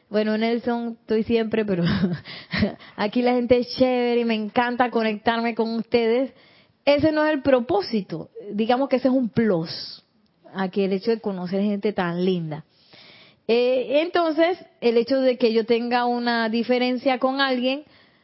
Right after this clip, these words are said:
no quiere decir que es el momento de que me voy, ¿verdad? Sino que, ok, ¿por qué yo tengo esa diferencia con esta persona? ¿Qué tengo que ajustar dentro de mí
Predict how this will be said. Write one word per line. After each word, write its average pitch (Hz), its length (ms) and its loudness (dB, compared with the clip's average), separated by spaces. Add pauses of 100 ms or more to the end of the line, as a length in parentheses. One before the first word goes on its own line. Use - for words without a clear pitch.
(420)
no 240 200 2
quiere 254 180 4
decir 240 140 0
que 254 60 0
es 247 80 4
el 247 60 0
momento 226 320 0
de 233 40 -2
que 254 160 0
me 339 220 2 (180)
voy, 202 400 2 (760)
¿verdad? 202 400 0
Sino 214 240 0
que, 247 120 2
ok, 220 160 -2 (340)
¿por 214 240 -6
qué 277 160 0
yo 302 80 0
tengo 254 240 0
esa 240 180 0
diferencia 196 560 -2
con 190 160 -8
esta 190 240 -4
persona? 180 640 -6 (1300)
¿Qué 220 120 0
tengo 226 300 -4
que 233 100 0
ajustar 262 840 -2
dentro 226 420 -2
de 208 140 0
mí 240 300 -6